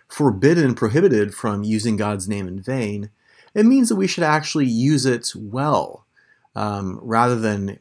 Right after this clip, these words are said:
using it in an empty or irreverent way, that God's name should be promoted. Uh, we should think about God's name,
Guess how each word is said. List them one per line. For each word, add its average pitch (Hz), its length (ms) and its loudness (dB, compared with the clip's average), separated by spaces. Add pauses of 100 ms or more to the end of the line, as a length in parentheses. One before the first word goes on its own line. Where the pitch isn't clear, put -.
(140)
using 113 380 0
it 107 160 -4
in 113 80 -6
an 101 240 -6
empty 123 640 0
or - 340 -6
irreverent 107 800 0
way, 104 580 -8 (400)
that 131 120 0
God's 143 340 0
name 127 240 0
should 117 280 -4
be 110 140 2
promoted. 143 800 -2 (580)
Uh, 101 240 -6
we 107 120 -2
should 113 400 -4
think 135 240 -4
about 113 320 0
God's 110 420 0
name, 113 720 -2